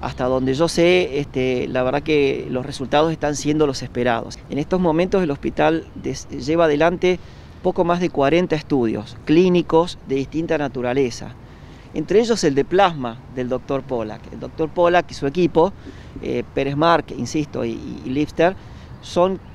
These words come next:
quienes están terminando también un estudio muy importante del uso de plasma de aquellos pacientes que han tenido coronavirus. Y ese estudio se desarrolla en catorce hospitales, pero el centro coordinador es este. El hospital militar,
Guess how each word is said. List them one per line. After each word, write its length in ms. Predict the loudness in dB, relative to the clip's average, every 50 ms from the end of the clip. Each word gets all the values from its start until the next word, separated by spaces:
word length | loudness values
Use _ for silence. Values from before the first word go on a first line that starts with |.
| -20 -18 -12 -4
quienes 380 | -2 0 0 0 -2 -2 -4 -8
están 340 | -8 -4 0 0 0 0 2
terminando 580 | 0 0 0 2 0 2 2 2 2 2 0
también 320 | 0 0 0 0 2 2 0
un 80 | 0
estudio 320 | -2 -2 -2 0 0 2 2
muy 120 | 2 0
importante 600 | 0 0 0 0 0 2 0 0 0 0 0 2 2
del 140 | 4 4 2
uso 240 | 0 0 0 0 2
de 280 | 2 2 0 -2 -4 -6 -6 0
plasma 500 | 2 2 2 2 2 0 0 0 0 -2 -10 -18 -18 -14 -14 -14 -12 -12 -10 -4
de 120 | -2 -2
aquellos 300 | -2 0 -2 -2 -2 -2
pacientes 440 | -2 -2 -2 0 -2 -2 -2 -2 -2
que 120 | 0 -2
han 100 | -2 0
tenido 380 | 0 0 0 2 4 2 2 2
coronavirus. 760 | 0 -2 0 0 0 0 0 0 0 0 -2 -4 -6 -8 -12 -16 -16 -16 -14 -14 -14 -14 -16 -16 -16 -16 -12 -6
Y 120 | -2 0 0
ese 380 | 2 6 8 8 8 8 4 0 -4
estudio 380 | -4 -2 4 4 6 6 6 4
se 120 | 4 2
desarrolla 520 | 0 2 4 4 4 6 4 6 6 6 6
en 100 | 4 4
catorce 680 | 0 2 2 2 4 6 6 6 6 6 4 4 2
hospitales, 680 | 2 4 2 0 2 4 4 4 4 2 -2 -6 -8 -10 -4
pero 260 | 0 2 4 4 2 2
el 120 | 0 -4
centro 340 | 0 2 2 2 4 2 2
coordinador 540 | 2 2 2 2 2 2 4 6 6 6 6
es 140 | 4 2 0
este. 340 | 0 0 0 -6 -10 -10 -10 -10 -12 -12 -12 -12 -10 -8
El 120 | -6 -6
hospital 320 | -6 -6 -4 0 2 2 2
militar, 480 | 2 2 2 2 4 4 4 2 0